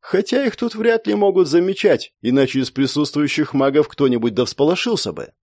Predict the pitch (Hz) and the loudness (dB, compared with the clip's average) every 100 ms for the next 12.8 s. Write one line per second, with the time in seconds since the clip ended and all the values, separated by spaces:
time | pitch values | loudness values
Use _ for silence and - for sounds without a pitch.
0 | _ _ _ - 113 - 117 127 131 - | _ _ _ -2 -2 0 -2 0 0 0
1 | 127 - - - - 196 151 110 123 - | -4 -6 -4 -4 -4 0 0 0 -2 0
2 | 117 113 117 - 120 117 - 120 113 123 | 2 2 0 0 -4 -4 -4 -2 -2 -4
3 | 113 117 160 196 - _ _ _ - 98 | -4 0 2 0 -4 _ _ _ -20 -8
4 | 107 139 151 139 127 127 104 - - 156 | -4 -2 0 -2 -2 -4 -6 -12 -2 -2
5 | 120 131 185 - 113 123 98 160 131 151 | 2 2 2 0 -2 -4 -2 0 4 4
6 | 156 127 139 143 _ _ _ - 120 131 | 2 -2 -4 -6 _ _ _ -10 -4 2
7 | 156 165 208 95 - _ _ _ _ _ | 2 2 -2 -2 -6 _ _ _ _ _
8 | _ - 98 113 160 202 - 165 110 110 | _ -8 0 4 4 2 0 0 2 2
9 | 196 - 151 147 - 190 101 110 110 - | 2 0 0 0 0 -2 -2 -2 -2 -2
10 | 117 135 - 76 55 - - 113 113 113 | -2 -2 -2 -6 -8 -10 -4 0 0 0
11 | 123 123 117 - 127 127 180 190 - 123 | -4 -4 -6 -4 -2 -2 -4 -2 2 2
12 | - 110 104 - 170 123 69 50 | 0 -2 -2 0 0 0 -4 -12